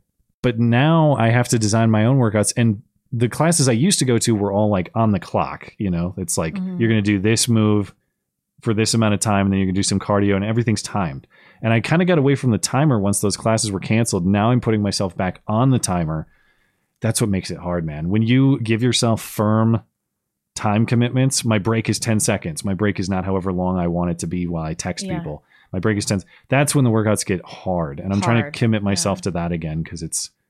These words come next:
Speaker 1: it's better. And it's a better use of time. You know, you can go in and get a really hard workout in a half hour,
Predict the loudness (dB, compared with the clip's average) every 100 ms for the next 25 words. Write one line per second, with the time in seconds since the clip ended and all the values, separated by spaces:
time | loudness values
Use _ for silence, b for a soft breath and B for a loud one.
0 | -8 -6 -2 -2 -2 -2 0 2 2 4
1 | 4 2 2 0 0 -2 -6 _ _ _
2 | _ -2 2 4 4 4 4 4 4 4
3 | 4 2 2 2 2 2 2 0 0 0
4 | -2 -2 -2 -2 -2 0 -2